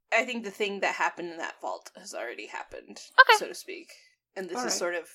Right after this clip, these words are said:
Speaker 1: after that fact.
Speaker 3: Okay. So I think, yeah, starting with, uh,
Speaker 2: So I, I can start.
Speaker 3: Isabella.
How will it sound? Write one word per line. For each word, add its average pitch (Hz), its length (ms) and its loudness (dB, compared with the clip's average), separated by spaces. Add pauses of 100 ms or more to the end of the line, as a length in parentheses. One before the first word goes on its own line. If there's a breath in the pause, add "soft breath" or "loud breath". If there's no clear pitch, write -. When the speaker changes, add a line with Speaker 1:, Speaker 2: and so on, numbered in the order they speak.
(180)
Speaker 1:
after 170 400 -2
that 131 340 -8
fact. - 460 -12 (500)
Speaker 3:
Okay. 190 280 -10 (800)
So 156 260 -10
I 147 100 -8
think, 175 280 -10 (160)
yeah, 160 260 0 (140)
starting 139 480 -4
with, 135 200 -18 (320)
uh, 127 380 -8 (880)
Speaker 2:
So - 280 -2
I, 226 260 4
I 190 40 0
can - 140 -6
start. 156 200 0
Speaker 3:
Isabella. 143 400 -2